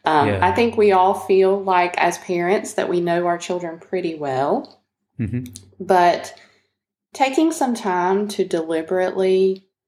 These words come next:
Speaker 1: step back and observe them and notice things about them just from a curious standpoint, you know,
Speaker 2: Right.
Speaker 1: um, that helps us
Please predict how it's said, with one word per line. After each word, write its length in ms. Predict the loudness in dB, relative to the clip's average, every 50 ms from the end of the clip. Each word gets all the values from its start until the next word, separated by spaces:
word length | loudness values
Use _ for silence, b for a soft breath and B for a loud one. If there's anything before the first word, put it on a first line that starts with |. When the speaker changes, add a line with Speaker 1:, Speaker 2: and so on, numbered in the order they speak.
| _ _
Speaker 1:
step 380 | -18 -4 0 2 2 2 2 2
back 460 | 0 2 2 2 0 -2 -4 -8 -18 _ _ _ _ _ -4
and 160 | -4 -4 -4
observe 640 | -6 -8 -8 -4 -2 2 2 4 4 2 0 0 0
them 460 | 0 2 2 2 2 0 0 -2 -4
and 220 | -4 -6 -6 -4 0
notice 440 | 2 4 4 4 2 0 -4 -4
things 360 | -2 -2 -2 -2 -2 -4 -6 -6
about 460 | -4 -2 -2 -2 -2 -4 -6 -6 -6
them 460 | -6 -6 -6 -6 -6 -8 -10 -12 -14 _ _ _ _ -2
just 280 | 0 0 0 -2 -4 -6
from 200 | -4 -2 0 0
a 100 | 0 0
curious 1040 | -2 -4 -2 0 2 2 2 2 2 2 0 0 -2 -4 -6 -10 -12 -12 -14 -16 _ _
standpoint, 720 | -12 -6 -4 -2 0 0 -2 -2 -4 -6 -6 -6 -6 -8 -12 _ _ _ -8
you 120 | -6 -4
know, 220 | -2 -2 -2 -4 -6 -12 -16 -12 -6 -4
Speaker 2:
Right. 220 | -4 -2 -4 -4 -2 0
Speaker 1:
um, 500 | 2 2 2 2 2 0 0 -4 -6 -10 -14 _ -4
that 300 | 0 2 2 2 2 0
helps 380 | 2 2 2 0 0 -2 -2 0
us 320 | 0 0 0 -2 -6 -10